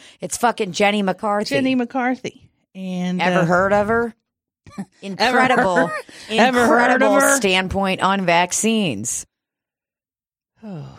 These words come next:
Speaker 1: dear. So, so then, uh, we hugged, and then I went, the next person was Joe. No, it was Jordan.
Speaker 2: I don't know who any of these people are, guys.
Speaker 1: And
Speaker 2: I know
Speaker 1: Jordan.
Speaker 2: who Donnie Wahlberg is. It's Mark Wahlberg and the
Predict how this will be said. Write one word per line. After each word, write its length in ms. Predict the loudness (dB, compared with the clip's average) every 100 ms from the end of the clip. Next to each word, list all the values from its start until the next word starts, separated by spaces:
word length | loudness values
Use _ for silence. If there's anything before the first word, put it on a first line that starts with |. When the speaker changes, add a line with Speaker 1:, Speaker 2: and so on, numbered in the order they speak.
| -20
Speaker 1:
dear. 340 | -20 -20 -18 -16 -16 -16 -20 -18
So, 600 | -16 -10 -8 -4 -6 -6 -14 -20 -20 -20 _ _ _ _ _
so 140 | -16 -10
then, 320 | -6 -6 -4
uh, 200 | -4 -4
we 420 | -4 -4 -4 -6
hugged, 460 | -6 -6 -4 -6 -6
and 160 | -6
then 100 | -4
I 80 | -4
went, 400 | -4 -6 -8 -14 -18 _ _
the 80 | -12
next 220 | -12 -12
person 280 | -14 -12 -10
was 140 | -12 -14 -16
Joe. 520 | -10 -6 -6 -8 -10 _ _ -12
No, 200 | -8 -6
it 40 |
was 180 | -6 -8
Jordan. 640 | -8 -4 -2 0 0 -2 -6 _ _ -16 -12 -10 -12 _ _ -20
Speaker 2:
I 80 | -14
don't 220 | -12 -12
know 200 | -10 -8
who 200 | -8 -8
any 260 | -8 -12 -16
of 120 | -16
these 220 | -16 -16
people 380 | _ -20 -16 -14
are, 140 | -16
guys. 640 | -18 -18 -14 -12 -12 -14 -18 -18
Speaker 1:
And 280 | -10 -6 -6
Speaker 2:
I 20 |
know 20 |
Speaker 1:
Jordan. 480 | -4 -2 0 2 0
Speaker 2:
who 180 | 0 -4
Donnie 440 | -10 -14 -12 -12
Wahlberg 480 | -12 -14 -16 -18 -20
is. 320 | -20 -18 -16 -14
It's 200 | -12 -10
Mark 240 | -12 -12
Wahlberg 500 | -14 -16 -18 -20 -20
and 200 | -18 -16
the 280 | -16 -16 -16